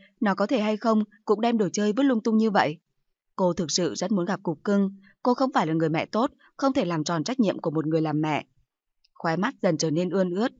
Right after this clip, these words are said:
nước mắt từng giọt từng giọt rơi vào những món đồ chơi trên tay cô. Cứ nghĩ rằng vết thương đã sớm khép lại, thật ra nó chỉ bị thời gian che lấp đi, nhưng ở nơi nào đó vẫn còn cảm giác đau đớn mờ ảo. Hồi lâu,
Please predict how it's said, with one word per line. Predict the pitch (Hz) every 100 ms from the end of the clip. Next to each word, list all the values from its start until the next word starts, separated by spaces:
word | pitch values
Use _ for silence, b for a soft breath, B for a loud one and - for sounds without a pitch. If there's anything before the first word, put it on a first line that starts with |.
| B B
nước | - 262 285
mắt | 294 -
từng | 180
giọt | 160 165 151
từng | - 160
giọt | 156 160 147 b -
rơi | 233
vào | 220 165
những | 160 190
món | 160
đồ | 202 151
chơi | 196 190
trên | 202 196
tay | 202 196
cô. | 190 185 185 - _ _ _ _ _ _ _ _
Cứ | -
nghĩ | 170 170
rằng | - 190 156 143
vết | 233
thương | - 208 190
đã | 170
sớm | 180 160
khép | 262 254
lại, | 175 143 B B -
thật | 214 180
ra | 208 190 190 B B
nó | 202 180
chỉ | 214
bị | 175 170
thời | 196
gian | 160 196 190
che | 208
lấp | 220 285
đi, | 196 202 196 196 B B
nhưng | 247 262
ở | 208
nơi | 160 214
nào | 190
đó | 156 160 180
vẫn | 202 208
còn | 233 180
cảm | 165
giác | 156 269
đau | 226 208
đớn | 175 196
mờ | 240
ảo. | - 175 151 143 _ _ _ _ _
Hồi | - 160
lâu, | 180 190